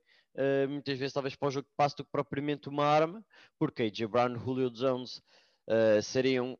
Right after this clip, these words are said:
número um em múltiplas equipas e ter os dois juntos é quase batota.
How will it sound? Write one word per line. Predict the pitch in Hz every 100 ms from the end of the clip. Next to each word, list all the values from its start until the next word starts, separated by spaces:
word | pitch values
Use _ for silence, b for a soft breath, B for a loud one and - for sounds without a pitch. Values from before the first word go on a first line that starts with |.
| -
número | 139 151 147 147
um | 147
em | 135
múltiplas | 143 151 147 - 135 123
equipas | 131 - 143 160 135 _ _ _ _ _ _ -
e |
ter | 139 139
os | 123 107
dois | 120
juntos | 107 127 139
é |
quase | 131 131
batota. | 113 117 90 -